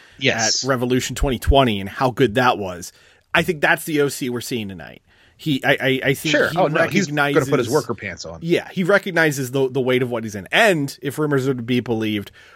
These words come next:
Speaker 2: we're finally seeing the last little puzzle piece of Orange Cassidy slide into place tonight. Uh, as, uh,
Speaker 1: Was
Speaker 2: according to
Speaker 1: Vin
Speaker 2: a
Speaker 1: Diesel gonna ride him down to the ring?
Speaker 2: Okay, the next to last puzzle piece,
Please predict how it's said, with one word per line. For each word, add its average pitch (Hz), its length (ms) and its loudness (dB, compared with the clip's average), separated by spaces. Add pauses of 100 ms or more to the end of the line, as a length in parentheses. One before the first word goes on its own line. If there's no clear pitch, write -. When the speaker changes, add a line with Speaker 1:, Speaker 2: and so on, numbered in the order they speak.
(140)
Speaker 2:
we're 120 160 -8
finally 165 440 0
seeing 135 540 -4
the 117 140 -4
last 139 560 2
little 131 220 0
puzzle 135 340 -2
piece 110 420 -4
of 117 360 -6
Orange 123 240 2
Cassidy 117 400 2
slide 127 420 4
into 104 160 0
place 135 340 2
tonight. 78 400 -8 (600)
Uh, 95 360 -4
as, 90 540 -6 (460)
uh, 95 500 -2
Speaker 1:
Was 131 100 0
Speaker 2:
according 135 200 -4
to 131 140 -6
Speaker 1:
Vin 135 120 2
Speaker 2:
a - 20 0
Speaker 1:
Diesel 135 280 4
gonna 131 200 4
ride 127 200 4
him 135 80 -4
down 135 220 2
to 139 100 -2
the 135 80 2
ring? 160 340 2 (300)
Speaker 2:
Okay, 139 420 -2 (160)
the 147 120 -4
next 175 400 0
to 180 80 2
last 135 340 0
puzzle 117 280 -2
piece, 98 420 -8